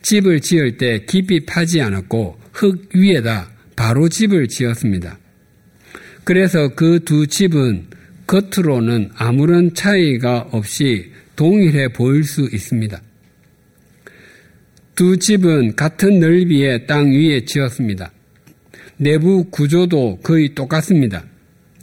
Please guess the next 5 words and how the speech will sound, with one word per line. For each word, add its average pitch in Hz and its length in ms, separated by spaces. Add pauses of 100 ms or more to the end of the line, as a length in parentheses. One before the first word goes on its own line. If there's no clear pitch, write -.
(400)
건축 170 460
자재도 143 680
동일한 165 560
것을 131 400
사용했습니다. 127 1000